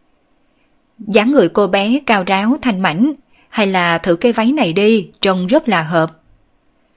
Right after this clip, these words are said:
Nghe nhân viên nói, Tần Tuyết đi lên trước, nhìn bộ quần áo vài lần rồi lắc đầu.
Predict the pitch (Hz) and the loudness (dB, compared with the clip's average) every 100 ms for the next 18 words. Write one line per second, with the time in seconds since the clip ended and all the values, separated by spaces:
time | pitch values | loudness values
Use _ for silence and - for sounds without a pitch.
0 | _ _ _ _ 190 190 180 185 185 180 | _ _ _ _ -2 0 0 0 -2 -2
1 | 190 175 185 208 285 - 185 160 202 294 | -2 -2 -4 -4 -4 -4 -4 -2 -2 -2
2 | - 190 185 180 170 262 330 _ _ _ | 0 0 0 -2 -2 -4 -4 _ _ _
3 | - 196 180 165 175 151 196 170 156 185 | -2 2 2 2 0 0 0 -2 -2 -6
4 | 247 240 160 170 156 151 - 180 196 165 | -4 -4 -2 -2 -4 -10 -12 -4 -2 -2
5 | 165 202 285 - 175 156 | -4 -4 -4 -4 -4 -4